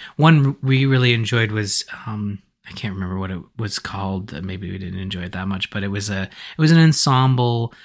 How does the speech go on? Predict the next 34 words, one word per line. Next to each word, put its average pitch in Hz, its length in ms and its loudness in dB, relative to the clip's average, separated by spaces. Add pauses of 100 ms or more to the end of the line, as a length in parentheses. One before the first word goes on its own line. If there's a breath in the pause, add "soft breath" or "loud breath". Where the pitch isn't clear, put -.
(200 loud breath)
you 117 80 -2
know, 107 60 -2
thirty-minute 120 580 2
comedy, 107 720 0
and 117 140 -4
I 107 100 -4
think 135 140 -4
it - 20 -2
was 123 100 -2
about, 107 280 -4
I 120 240 -2
think 156 100 2
it 156 60 0
was 131 120 -2
called - 220 -6
Single 113 320 -2
Parents, 95 640 -6 (500 soft breath)
and 123 80 2
it 123 60 4
was 123 120 2
about 120 280 2
a 120 40 2
group 110 220 -2
of 107 80 -2
parents 101 460 2
that, 95 320 -2 (160)
um, 90 580 -6 (400)
you 107 100 -8
know, 92 260 -8
are 110 140 -4
single 110 260 -4
parents, 104 440 -4
and 95 320 -4
they 95 280 -4